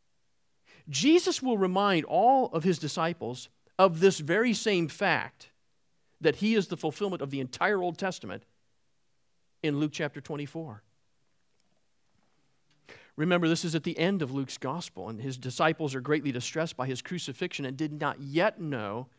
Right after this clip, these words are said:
that he had been resurrected. So when Jesus appeared to them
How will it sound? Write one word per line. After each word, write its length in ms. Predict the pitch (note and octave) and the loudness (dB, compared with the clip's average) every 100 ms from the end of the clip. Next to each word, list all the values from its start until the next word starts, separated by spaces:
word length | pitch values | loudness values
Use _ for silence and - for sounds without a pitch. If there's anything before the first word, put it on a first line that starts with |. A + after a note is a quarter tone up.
| _ _ _ _ | _ _ _ _
that 140 | D#3+ | 2
he 140 | E3 D#3+ | 4 2
had 100 | D3+ | 2
been 140 | D3 | 2
resurrected. 680 | D3 D#3 D3 D#3 F#3 - G2+ - - - | 2 2 0 -4 -6 -10 -12 -16 -20 -16
So 200 | - G3 | 2 2
when 240 | E3+ F3 | 4 2
Jesus 400 | D3 G#3 G3 F3+ | 2 0 0 -2
appeared 500 | E3 - - D#4+ C#4+ | -4 -4 0 2 2
to 100 | - | 2
them 460 | D3+ B2+ G2+ A2 C#3+ | 0 -2 -6 -8 -10